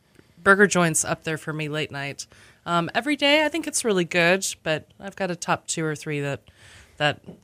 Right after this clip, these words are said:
are my, my goldens. So Houston's and Papa's Burger are some of my favorites, and Langford's for old school.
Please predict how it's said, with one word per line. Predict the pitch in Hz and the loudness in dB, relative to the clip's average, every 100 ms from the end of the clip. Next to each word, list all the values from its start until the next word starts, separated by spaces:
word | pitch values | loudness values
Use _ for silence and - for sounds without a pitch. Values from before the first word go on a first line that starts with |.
| - | -12
are | 165 | -8
my, | 165 151 147 - | -6 -6 -8 -8
my | 170 | -8
goldens. | 151 156 143 139 143 | -4 -4 -4 -6 -6
So | - | -8
Houston's | 156 - 185 - 180 165 165 156 151 | -10 -4 -2 -2 -2 0 0 0 -2
and | 139 135 | -6 -8
Papa's | 165 160 151 - | -4 -4 -4 -4
Burger | 156 147 147 143 143 | -4 -2 0 0 -2
are | |
some | 135 147 | -4 -6
of | 143 | -8
my | 135 | -8
favorites, | - 147 143 139 | -6 -6 -4 -6
and | 165 151 | -6 -2
Langford's | 156 139 147 139 | -2 -4 -8 -6
for | - 131 | -4 -4
old | 135 - | -4 -6
school. | - 110 135 | -8 -8 -10